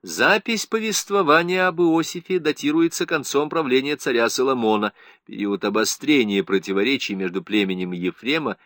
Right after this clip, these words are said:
и племенем Иуды, или же годами раскола страны, девятьсот двадцать девятый год до нашей эры, когда Ефрем стал главой на севере, а Иуда на юге страны. Более поздние обработки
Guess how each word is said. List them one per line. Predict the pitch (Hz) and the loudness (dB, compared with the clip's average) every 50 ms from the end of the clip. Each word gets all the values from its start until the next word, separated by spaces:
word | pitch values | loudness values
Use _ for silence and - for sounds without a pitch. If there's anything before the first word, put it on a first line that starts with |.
| _ _ - | _ _ -14
и | 92 92 | -14 -12
племенем | - 95 98 - 202 208 - 107 113 120 | -4 0 0 0 0 0 -4 -2 -2 0
Иуды, | 131 131 120 110 98 92 87 - _ _ _ _ _ _ _ - | 0 0 0 -2 -4 -4 -6 -8 _ _ _ _ _ _ _ -6
или | 170 175 220 247 247 240 | -4 -2 -2 -2 -4 -4
же | 208 214 240 | -4 -4 -2
годами | 214 208 208 185 220 220 214 | 0 0 0 0 0 0 0
раскола | 214 220 214 - - - - 147 143 131 127 117 | 0 0 0 -2 -4 -2 2 4 6 6 6 4
страны, | - - - 117 117 113 110 104 95 _ _ _ _ - | 2 -2 -4 -4 -4 -2 -2 -4 -4 _ _ _ _ -10
девятьсот | 101 110 113 113 107 - - 143 143 123 | -6 0 0 0 0 2 2 0 2 2
двадцать | 110 151 165 - - 143 131 | 2 2 2 2 0 -6 -4
девятый | 123 120 110 107 104 101 - - 98 | -2 0 2 4 4 4 2 0 -6
год | 90 98 117 117 104 | -2 0 0 0 0
до | 95 107 | 0 -2
нашей | 104 110 113 107 - - 120 - - 104 | 0 0 -2 -2 -2 -4 -4 -2 2 2
эры, | 101 95 92 92 82 - - - _ | 4 4 4 2 -2 -4 -14 -20 _
когда | - 104 104 98 107 104 | -12 -8 -2 2 4 4
Ефрем | 104 107 110 104 - - 110 113 110 104 98 | 4 4 2 0 0 2 4 4 4 4 4
стал | 95 - - 110 107 101 101 | 0 -4 0 2 4 4 2
главой | 95 98 98 98 98 101 98 95 | 2 2 2 2 4 4 4 2
на | 98 95 | 2 -2
севере, | - - 165 180 185 139 104 95 87 _ - - - - | -2 0 2 4 4 4 4 0 -2 _ -10 -20 -10 -6
а | - 92 95 | -2 -2 0
Иуда | 98 107 120 127 110 107 | 0 2 0 0 0 0
на | 101 113 | 0 0
юге | 113 110 104 101 90 90 | 0 0 0 -2 -4 -6
страны. | 87 - - 92 92 92 90 87 85 _ _ _ _ _ _ _ _ _ _ _ _ _ _ _ _ _ _ _ _ _ - | -8 -10 -8 -8 -10 -8 -10 -12 -16 _ _ _ _ _ _ _ _ _ _ _ _ _ _ _ _ _ _ _ _ _ -6
Более | 87 92 95 104 117 104 | -2 0 2 4 2 2
поздние | - 135 143 127 110 95 104 107 107 | 4 4 4 4 4 4 2 2 2
обработки | 101 98 110 110 110 113 170 185 - - - 107 92 - | 2 2 2 0 2 2 0 0 0 -2 -8 -10 -10 -10